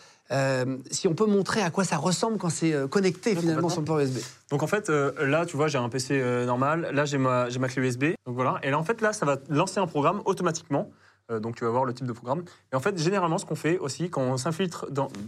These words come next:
Speaker 2: tu vois là, ça, je, je touche pas à mon P C et ça
Speaker 1: Ah,
Speaker 2: se fait
Speaker 1: putain.
Speaker 2: automatiquement.
Speaker 1: Oh !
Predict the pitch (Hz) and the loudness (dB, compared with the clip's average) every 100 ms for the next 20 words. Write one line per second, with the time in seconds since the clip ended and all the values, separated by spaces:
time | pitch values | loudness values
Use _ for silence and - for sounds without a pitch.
0 | - - 127 151 - - 131 135 131 127 | -12 -2 0 0 -2 -6 -4 0 0 2
1 | 127 127 - 165 151 131 123 147 139 160 | 0 -2 -2 0 0 -2 -4 -4 -4 -6
2 | 139 143 - 143 160 139 131 - 113 - | -2 -2 -2 -4 0 0 -2 -6 -4 2
3 | 214 180 113 | 2 2 -4